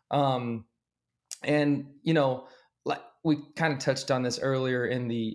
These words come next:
in the po-, in the podcast, but it was, it was definitely a,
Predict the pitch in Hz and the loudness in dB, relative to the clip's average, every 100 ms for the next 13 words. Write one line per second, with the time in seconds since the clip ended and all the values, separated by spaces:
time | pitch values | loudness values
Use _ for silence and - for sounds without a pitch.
0 | - 117 110 127 127 123 123 117 135 135 | -4 -4 -2 -2 -2 -2 -6 -4 -2 -2
1 | - 113 113 - 127 131 127 120 113 - | 0 -2 0 -2 -2 -2 0 -2 -2 -4
2 | - _ _ _ _ _ _ - 151 151 | -8 _ _ _ _ _ _ -2 0 2
3 | 123 - 160 160 165 147 139 139 139 139 | 0 2 2 2 0 -2 -2 -4 -2 0
4 | 131 120 117 113 117 | 2 2 0 -2 -6